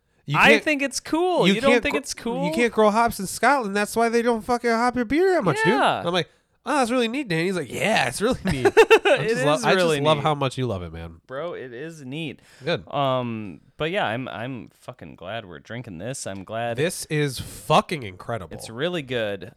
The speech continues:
Speaker 2: Um, I've also heard really good things, and I think I've,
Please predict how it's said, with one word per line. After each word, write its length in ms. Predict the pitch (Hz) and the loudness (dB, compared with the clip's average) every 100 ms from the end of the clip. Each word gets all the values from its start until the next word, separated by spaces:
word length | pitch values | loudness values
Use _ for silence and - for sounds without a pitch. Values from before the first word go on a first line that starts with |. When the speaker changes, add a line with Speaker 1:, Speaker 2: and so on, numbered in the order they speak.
| - | -10
Speaker 2:
Um, 460 | 113 117 113 113 - | -8 -6 -6 -8 -10
I've 180 | 120 | -8
also 760 | 139 165 - 175 160 143 110 - _ _ _ _ - | -6 -6 -4 -4 -2 -4 -8 -12 _ _ _ _ -20
heard 340 | - 151 156 | -8 -4 -4
really 260 | 143 147 147 | -4 -6 -6
good 200 | 139 135 | -10 -8
things, 340 | 151 143 139 | -8 -8 -8
and 160 | 123 107 | -10 -10
I 80 | 95 | -12
think 160 | - 190 | -10 -8
I've, 240 | 110 - | -8 -12